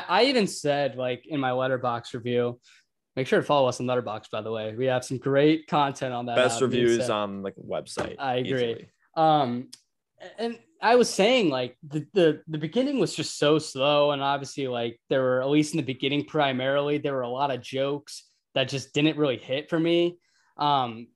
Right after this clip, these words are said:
Speaker 1: but, like, the ending was just so strong, in my opinion, that, like, I almost didn't really care about what I saw in the beginning. So that's kinda
Speaker 2: Mm-hmm.
Speaker 1: my thing. But obviously, there are, in my opinion, concerns for,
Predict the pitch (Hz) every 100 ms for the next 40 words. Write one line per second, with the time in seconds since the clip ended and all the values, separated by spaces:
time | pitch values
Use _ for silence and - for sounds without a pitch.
0 | 160 - 208 190 208 185 - 202 196 214
1 | 240 233 208 - 175 - - 151 147 139
2 | 131 147 147 147 143 - 156 151 131 123
3 | 120 - 139 151 156 143 - 135 135 120
4 | 110 123 123 123 123 123 120 113 - 120
5 | 113 110 110 120 131 139 135 _ _ _
6 | _ - 147 143 196 139 117 135 139 156
7 | 156 170 175 151 139 151 143 123 - _
8 | _ 127 151 156 160 151 139 143 156 135
9 | 127 135 123 117 131 120 135 120 120 113
10 | - 120 117 117